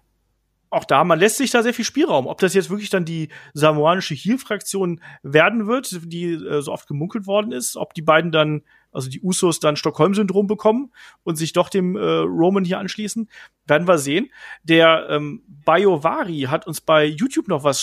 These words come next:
Spannendes hier geschrieben zu dem Roman Re-, Reigns-Charakter. Schreibt er hier zum Roman-Charakter, ähm, schaut mal bei, äh, Wikipedia, Fa Apostroph, äh,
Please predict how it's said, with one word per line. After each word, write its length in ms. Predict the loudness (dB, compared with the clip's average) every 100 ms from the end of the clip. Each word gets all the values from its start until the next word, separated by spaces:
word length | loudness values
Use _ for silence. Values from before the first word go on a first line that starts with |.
| -6
Spannendes 460 | -4 0 0 -2 -4
hier 200 | -4 -4
geschrieben 380 | -6 -6 -6 -8
zu 120 | -4
dem 260 | -2 -4 -8 2
Roman 240 | 4 4 2
Re-, 180 | -2 0
Reigns-Charakter. 880 | 2 2 0 -2 -2 -2 -4 -6 -4
Schreibt 260 | -4 -2
er 60 | -2
hier 160 | -2 -4
zum 260 | -4 -2
Roman-Charakter, 680 | 2 2 2 0 0 2 0 0 -14 -8 2
ähm, 300 | 2 2 -8 _ _
schaut 280 | 0 0 2
mal 140 | -2
bei, 320 | 2 2 2
äh, 160 | -2 -6
Wikipedia, 640 | -6 -10 -6 -2 2 2 0 -14 -20
Fa 640 | -4 2 4 4 0 -8 -18 _ -20 -14
Apostroph, 640 | -12 -6 -8 -2 -4 -4 _ 2
äh, 180 | 2